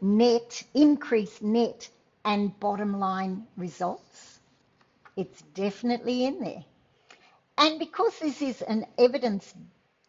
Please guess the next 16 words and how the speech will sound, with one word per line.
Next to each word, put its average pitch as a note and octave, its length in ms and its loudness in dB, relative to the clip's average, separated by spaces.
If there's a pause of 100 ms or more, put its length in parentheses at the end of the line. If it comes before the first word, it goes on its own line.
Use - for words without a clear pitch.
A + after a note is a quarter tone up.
(120)
evidence-based A3+ 1040 -2
or F3+ 140 -4
research-based E3+ 1200 -6 (280)
methodology, G3 920 -4 (340)
just - 180 -4
like - 200 -2
to A#3 120 -8
share C#4 320 0
with A#3 160 -6
you F3+ 160 -8
what F#3+ 300 -4
the G#3+ 80 -8
data G#3 420 -4
does G3+ 400 -4
actually E3+ 540 -6
say. D3 380 -8